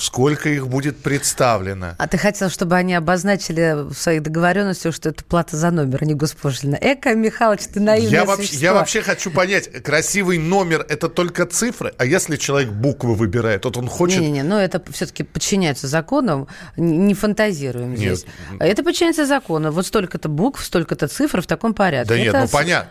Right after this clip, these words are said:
Speaker 1: понятно.
Speaker 2: буква цифросочетания.
Speaker 1: Человеку, ну, человеку, например, хочется три одинаковые буквы и три одинаковые цифры.
Speaker 2: Друзья мои,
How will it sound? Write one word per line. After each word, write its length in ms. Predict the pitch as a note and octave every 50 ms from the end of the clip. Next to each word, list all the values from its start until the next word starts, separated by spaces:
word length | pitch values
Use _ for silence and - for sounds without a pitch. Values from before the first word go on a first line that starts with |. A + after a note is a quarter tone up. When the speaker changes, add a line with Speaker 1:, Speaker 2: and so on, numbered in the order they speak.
| -
Speaker 1:
понятно. 220 | - C3+ F#3 A#3+ D#4+
Speaker 2:
буква 180 | D4 F4 E4+ -
цифросочетания. 640 | - D#4+ C4 - C#4 - - C#4 - D#3+ D#3+ F3 G3+ G#3+
Speaker 1:
Человеку, 140 | - F#3+ F3+
ну, 120 | E3 E3+
человеку, 360 | - - F3 G3+ F#3 - D#3+
например, 420 | D#3 D#3 C3+ D#3+ E3 F3 E3+ D3+ -
хочется 360 | - E3+ D3 - - - C3
три 280 | G#2 - D#3+ E3 D3
одинаковые 640 | B2+ A#2+ A2+ C3 D3 D3 D3 C3 - B2+ A#2 B2+ B2+
буквы 400 | B2 C#3+ A#3+ A#3+ - E3 C#3+ C3
и 20 | A2+
три 160 | - C#3 E3
одинаковые 600 | F3+ F3 A#2 C#3 C3+ C3 C3+ C3 - C3 C3 C3
цифры. 160 | B2+ B2+ F3
Speaker 2:
Друзья 320 | A3+ A#3+ A3 G#3+ B3+ A3+ G#3
мои, 160 | F#3+ E3+